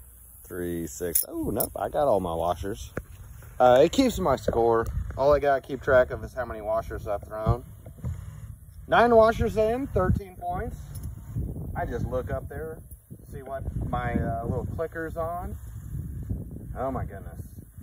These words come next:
I wish it was on, like, twenty. But always time for comebacks.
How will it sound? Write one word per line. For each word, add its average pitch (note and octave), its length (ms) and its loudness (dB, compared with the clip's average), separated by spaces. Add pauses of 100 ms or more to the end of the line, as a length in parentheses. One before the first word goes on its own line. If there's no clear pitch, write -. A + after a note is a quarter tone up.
(1200)
I - 60 -12
wish D3 220 -12
it C#3+ 80 -8
was B2+ 180 -8
on, B2 240 -4
like, A2+ 320 -6
twenty. G2+ 380 -12 (580)
But F3 340 0 (1160)
always D3+ 380 0
time D#3 420 -8
for F3+ 180 -10
comebacks. G#2+ 600 -6